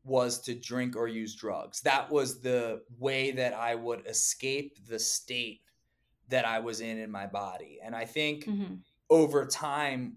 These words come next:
Speaker 1: what I've learned is there are <laughs> much more healthy ways to change your state. So I see a therapist every week. That helps tremendously with changing my state.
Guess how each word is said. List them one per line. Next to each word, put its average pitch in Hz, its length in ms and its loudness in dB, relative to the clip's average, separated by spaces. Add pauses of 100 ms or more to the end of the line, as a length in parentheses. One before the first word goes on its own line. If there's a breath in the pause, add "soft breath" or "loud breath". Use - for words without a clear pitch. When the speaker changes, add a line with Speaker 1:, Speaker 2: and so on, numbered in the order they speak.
Speaker 1:
what 123 300 -2
I've 120 260 0
learned 120 440 -4
is 113 340 -10
there 120 340 -4
are 113 400 0
<laughs> - 40 -16
much 143 420 0
more 135 280 0
healthy 123 720 -4 (360)
ways 131 540 0
to 120 120 -6
change 113 400 -8
your 104 120 -6
state. 101 480 -10
So 104 440 -6 (360 soft breath)
I 110 100 0
see 131 240 0
a 123 40 0
therapist 123 640 0
every 110 300 -2
week. 104 460 -8
That 113 240 -4
helps - 400 -8
tremendously 98 880 -8
with 90 220 -10
changing 87 360 -12
my 76 120 -16
state. - 420 -12